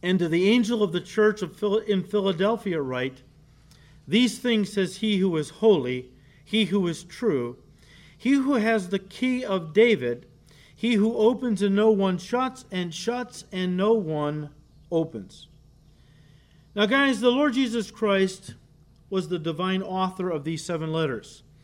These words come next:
And as we have seen in the previous studies in Revelation two and then beginning of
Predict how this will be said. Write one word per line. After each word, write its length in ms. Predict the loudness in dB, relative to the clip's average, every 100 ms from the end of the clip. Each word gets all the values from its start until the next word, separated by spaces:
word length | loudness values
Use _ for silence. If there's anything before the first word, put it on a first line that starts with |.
| _ -20 -20 -20 -2
And 100 | 0
as 140 | 2
we 120 | 4
have 160 | 2 2
seen 340 | 0 0 2
in 440 | 0 -2 -2 -2 -6
the 120 | -8 -10
previous 520 | -2 0 2 0 -2
studies 640 | -4 -4 -4 -8 -14 -20 -12
in 180 | -8 -2
Revelation 680 | -2 -2 -4 -4 -6 -12 -10
two 400 | -2 2 2 -2
and 180 | -8 -6
then 340 | -4 -4 -6
beginning 400 | -10 -8 -6 -6
of 140 | -8